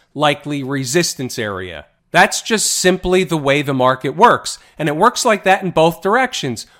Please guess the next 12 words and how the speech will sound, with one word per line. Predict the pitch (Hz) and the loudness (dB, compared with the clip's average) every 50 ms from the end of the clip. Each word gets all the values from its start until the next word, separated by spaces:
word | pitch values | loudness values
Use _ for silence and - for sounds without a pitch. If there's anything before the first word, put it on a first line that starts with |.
| _ _ | _ _
Works | - 151 180 180 - - | -4 -2 -2 -2 0 0
like | 202 190 190 190 | 0 0 2 2
that | 196 196 202 | 2 2 4
on | 208 208 | 4 2
the | 214 214 | 2 0
downside. | 214 220 220 226 240 247 233 - - 170 135 117 104 98 90 - _ _ _ _ | 2 2 4 4 4 4 2 0 0 0 2 2 0 -2 -6 -10 _ _ _ _
If | - 160 - | -8 -8 -6
we | 147 151 147 | -4 -6 -6
drop | 110 - 151 151 143 160 175 175 - | -6 -6 0 2 4 4 4 4 0
at | 208 196 - | -2 -2 0
the | 196 190 190 | 2 4 6
open, | 202 208 208 - 233 233 233 226 | 6 4 4 2 2 2 2 -2